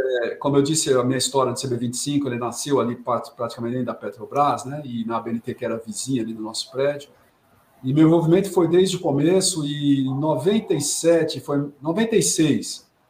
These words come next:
foi a primeira plenária internacional da iso que eu fui, encantado, né, já gostava da iso, achava aquilo extraordinário. Fomos lá pra Dinamarca e foi a minha primeira, minha, meu debut lá na,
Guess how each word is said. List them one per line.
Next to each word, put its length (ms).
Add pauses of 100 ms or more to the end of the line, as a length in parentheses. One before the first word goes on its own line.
(240)
foi 140
a 60
primeira 320
plenária 500
internacional 800
da 160
iso 240
que 80
eu 60
fui, 280
encantado, 760
né, 160
já 120
gostava 600
da 160
iso, 360
achava 280
aquilo 180
extraordinário. 720 (600)
Fomos 280
lá 160
pra 140
Dinamarca 680
e 180
foi 120
a 20
minha 100
primeira, 520
minha, 340
meu 160
debut 440
lá 200
na, 260